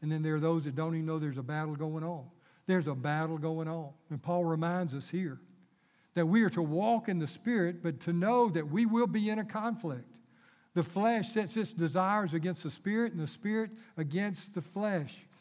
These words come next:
Our calling does not make us immune to the conflict. As a matter of fact, our calling puts us in the middle of this conflict. If you're not in the conflict, nine times out of eight, you're not a child of God.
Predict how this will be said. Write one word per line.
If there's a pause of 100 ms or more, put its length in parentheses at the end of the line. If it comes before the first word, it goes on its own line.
(220)
Our
calling
does
not
make
us
immune
to
the
conflict. (180)
As
a
matter
of
fact,
our
calling (200)
puts
us
in
the
middle
of
this
conflict. (440)
If
you're
not
in
the
conflict, (680)
nine
times
out
of
eight,
you're
not
a
child
of
God.